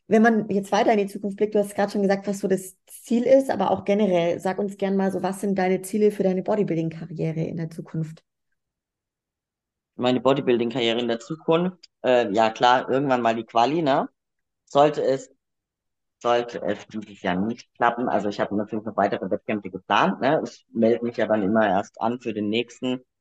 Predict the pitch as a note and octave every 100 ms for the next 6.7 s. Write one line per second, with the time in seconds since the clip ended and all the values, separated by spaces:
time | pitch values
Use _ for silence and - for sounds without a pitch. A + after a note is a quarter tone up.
0 | _ - C3+ A#2 C#3+ - - B2 B2 B2+
1 | C3 D3+ E3 E3+ - _ - B2 B2 A2+
2 | - - A#2+ C3+ C#3+ B2 B2+ A#2 A#2 -
3 | G#2 A2+ C#3 C#3+ C#3 C#3+ - _ _ _
4 | _ - A#2 A#2+ A#2 A#2+ A#2 G#2+ A#2 A#2
5 | - A2+ A2 A2+ G#2 G#2+ A2 A2 A2 A2
6 | G2+ G#2 - - - -